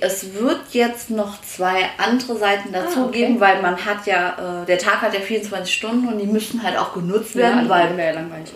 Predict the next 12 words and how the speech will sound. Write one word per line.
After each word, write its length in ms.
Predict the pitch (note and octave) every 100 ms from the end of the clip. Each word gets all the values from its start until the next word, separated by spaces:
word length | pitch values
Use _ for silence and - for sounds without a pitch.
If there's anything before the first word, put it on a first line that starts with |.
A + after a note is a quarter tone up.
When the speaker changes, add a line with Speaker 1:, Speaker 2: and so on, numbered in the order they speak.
| - F2+ D#3+ D#3+ -
Speaker 1:
was 200 | F#3 -
braucht 240 | F#3+ F#3+
man 160 | F#3+ G3
mehr 180 | G3
als 180 | F#3+ F3+
fünf 220 | - G3+ G3
Stunden 320 | - G3+ F#3+
Schlaf? 380 | - F3+ F#3 G3
Ist 200 | - -
total 340 | F3+ F#3+ F3 B3
überbewertet. 1160 | G#3+ G#3 G#3 G#3+ G#3 - G#3 G#3+ A3 A3 G#3+ - - - - - - - -
Ähm, 680 | G3 F#3 F#3 F#3 F3+ F3+